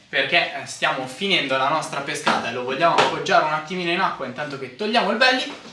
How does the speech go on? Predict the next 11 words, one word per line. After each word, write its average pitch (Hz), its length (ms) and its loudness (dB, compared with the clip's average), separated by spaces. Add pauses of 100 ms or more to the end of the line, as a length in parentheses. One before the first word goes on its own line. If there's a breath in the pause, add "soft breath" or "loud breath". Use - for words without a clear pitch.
(140)
questo 240 480 4
resta 196 380 4
galleggiante, 185 760 6
ragazzi, 139 520 2
è 123 100 -4
comodissimo. 165 920 -2
Voi 180 140 2
lo 143 60 4
appoggiate 185 460 2
in 180 100 2
acqua 262 440 4